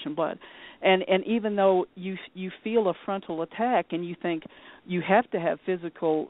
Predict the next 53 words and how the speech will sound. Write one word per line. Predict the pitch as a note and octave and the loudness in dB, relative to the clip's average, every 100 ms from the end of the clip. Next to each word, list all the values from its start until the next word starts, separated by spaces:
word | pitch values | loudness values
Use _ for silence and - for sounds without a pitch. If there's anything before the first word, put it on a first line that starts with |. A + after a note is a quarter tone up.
| _ | _
um, | E3 D3+ D3+ - - - _ - F#3+ | -4 -4 -6 -12 -16 -20 _ 0 4
I | |
wasn't | A3+ G#3 G3 | 4 4 0
gonna | F3+ | -2
let | F3 E3 | -2 -2
anybody | D#3+ D#3 F3 | -6 -8 -6
touch | D#3 - | -10 -8
my | D3 | -12
kids. | - E3+ - - | -6 -6 -6 -12
Now, | F3 D#3+ | -2 -2
if | - | 0
it's | G3+ F3+ | -2 0
just | F#3 - | -6 -4
me, | F#3 F#3+ G3 F#3 - | -6 -4 -4 -8 -12
you | F3 | -6
know, | E3+ E3 | 0 2
if | E3+ | 2
they | E3+ | 0
lay, | E3 F3+ F3+ - | 2 2 2 -2
laid | F3 F3 | -2 -2
hands | E3+ F3 E3 | 0 -2 0
on | E3 E3 | -2 0
me, | F3 | 0
that, | D#3+ - | -2 -2
that's | E3+ - | -4 -4
one | F3+ F#3 | -4 -4
thing. | - D#3+ - - - - | -4 -8 -8 -16 -20 -4
But, | F#3+ | 2
I | F#3 | 4
mean, | F3+ F3+ | 2 0
we're | F#3+ G#3+ | 2 2
re-, | D#3+ D#3 - | 0 -8 -10
required | F3 - G#3 G3 E3+ D#3+ | -10 -2 4 4 4 0
to | - | -10
protect | F3 - G#3 - | -8 0 2 2
our | F#3+ | 0
children. | - A3+ F3+ E3 - | 2 0 0 -8 0
So | F#3 F3 - - - | 0 0 -10 -18 -2
that | G#3 - - | -2 -2 -4
first | A#3+ - | -4 -4
encounter | E3+ E3 G3+ F3+ E3 | -12 -10 -6 -4 -4
was | D#3 D#3+ | -6 -8
probably | - F#3 F3 | -4 -2 -2
a | |
little | E3 E3 | -4 -4
bit | D#3+ D#3 | -6 -4
different | E3 G3 E3+ C#3+ | -2 -2 -4 -8
because | D#3+ E3+ | -8 -6
it | D#3 | -6
was | D#3+ - | -8 -6
such | E3+ D#3 | -6 -6
a | D3+ | -2
shock | G3 F3 | 0 0